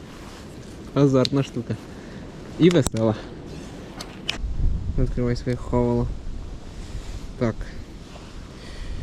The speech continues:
Так по злому його ляпнуло.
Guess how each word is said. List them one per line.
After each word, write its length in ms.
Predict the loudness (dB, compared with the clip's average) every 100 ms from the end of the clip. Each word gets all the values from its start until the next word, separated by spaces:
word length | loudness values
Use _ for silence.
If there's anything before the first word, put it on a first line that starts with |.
| -4 -4 -2 -2 0 2
Так 100 | 2 4 4
по 100 | 6
злому 460 | 8 8 8 6 4 0 2 4
його 280 | 6 4 2 2 4
ляпнуло. 680 | 6 6 6 4 4 2